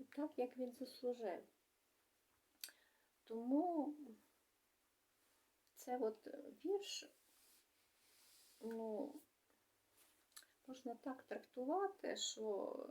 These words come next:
Бог все рівно, е, наведе справедливість рано чи пізно. Все буде добре.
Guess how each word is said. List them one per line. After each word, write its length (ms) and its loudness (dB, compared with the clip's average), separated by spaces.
Бог 220 4
все 200 -6
рівно, 680 4
е, 360 -8
наведе 460 2
справедливість 960 4
рано 340 0
чи 160 -6
пізно. 600 -6
Все 240 -4
буде 300 2
добре. 480 -2